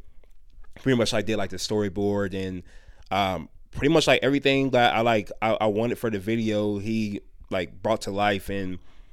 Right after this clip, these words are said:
like, even when we shot the video, it wasn't too many, I literally didn't have to step in and, like,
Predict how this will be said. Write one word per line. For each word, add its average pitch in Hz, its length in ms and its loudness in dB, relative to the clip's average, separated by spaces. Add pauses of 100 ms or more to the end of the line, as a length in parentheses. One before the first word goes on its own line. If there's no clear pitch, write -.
(420)
like, 113 200 4
even 135 220 4
when 123 180 6
we 110 80 0
shot 110 260 0
the 92 60 -2
video, 98 400 0
it 101 100 -2
wasn't 104 440 -2
too - 200 -6
many, 104 480 -4 (540)
I 113 100 6
literally 110 320 2
didn't 104 140 0
have 110 140 0
to 95 100 -8
step 104 280 -2
in 101 100 10
and, 92 80 6
like, 85 220 -8